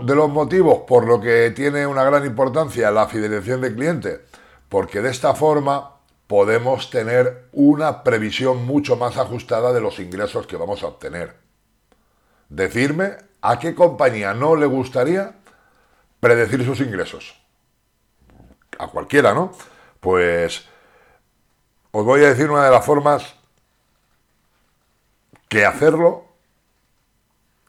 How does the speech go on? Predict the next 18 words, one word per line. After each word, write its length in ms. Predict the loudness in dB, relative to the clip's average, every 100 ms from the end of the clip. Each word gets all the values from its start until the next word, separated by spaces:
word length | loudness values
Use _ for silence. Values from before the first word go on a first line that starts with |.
| _
y 160 | -12 -8
no 160 | -4 -4
es 120 | -2
otra 500 | -2 -2 -2 -6 _ _ _ -6
que 80 |
a 80 | -4
través 280 | 0 -2 -2
de 120 | -4
clientes 340 | -6 -8 -8 -8
fidelizados. 640 | -8 -6 -4 -6 -10 _ _ _ _ _ _ _ _ _ _ _ _ _ _ _ _
Si 220 | -8 -4
estudiamos 920 | -4 -2 4 6 6 6 2 2 -6 -16
frecuencias 580 | -10 -6 -4 -4 0 0
de 140 | 0 0
compra, 760 | 4 4 2 0 4 6 6
volúmenes 480 | 4 0 -2 -2 -2
de 120 | -2
compra, 1080 | 2 2 2 0 2 2 0 -4 -20 -20